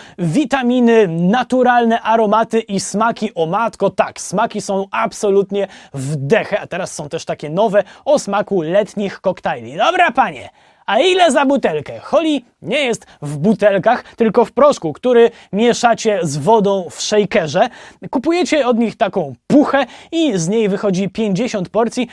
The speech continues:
a każda, w zależności od wersji Holi, to jest tak od trzech złotych do trzech pięćdziesięciu. Tak to wychodzi. No i co też bardzo, bardzo istotne,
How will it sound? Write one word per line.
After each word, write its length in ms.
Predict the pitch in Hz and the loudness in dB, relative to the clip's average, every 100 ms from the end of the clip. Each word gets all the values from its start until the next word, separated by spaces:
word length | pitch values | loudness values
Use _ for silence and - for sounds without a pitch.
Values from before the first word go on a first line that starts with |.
| - - | -8 -4
a 180 | 339 | -4
każda, 520 | - 254 240 196 240 185 | 0 0 2 4 2 2
w 200 | 185 160 | -4 0
zależności 640 | 208 190 214 233 - 185 | 0 2 0 -2 -2 0
od 240 | 170 165 | 0 -2
wersji 460 | 151 175 220 - 175 | -4 0 0 -2 -4
Holi, 400 | 202 240 226 196 | -2 0 -2 -4
to 140 | 262 | -4
jest 180 | 247 185 | -4 -4
tak 200 | 170 160 | -6 -6
od 280 | 147 - - | -12 -16 -18
trzech 600 | - - - 214 233 160 | -14 -12 -6 -4 -4 -4
złotych 460 | 165 202 196 180 | -2 -2 -2 -6
do 320 | 143 160 156 165 160 _ _ | -4 -2 -2 -6 -12 _ _
trzech 540 | - - - 180 175 - _ | -14 -12 -6 -6 -6 -12 _
pięćdziesięciu. 920 | 185 170 156 165 190 220 202 202 190 - - - - 156 165 - 170 - | -8 -6 -6 -6 -4 -6 -2 0 0 -2 -18 -20 -18 -18 -18 -16 -14 -10
Tak 180 | 160 | -8
to 160 | - 165 170 | -2 -2 -2
wychodzi. 540 | 151 156 165 208 202 240 | -4 -4 0 0 2 2
No 120 | 269 | 2
i 120 | 269 | 2
co 140 | 262 | 0
też 200 | 277 269 - - | -2 -2 -6 -8
bardzo, 420 | 160 233 208 220 | 0 0 2 0
bardzo 680 | 180 147 233 247 202 208 202 | 0 0 2 2 2 2 0
istotne, 800 | 247 208 - 226 202 220 226 | -2 -4 0 2 2 2 2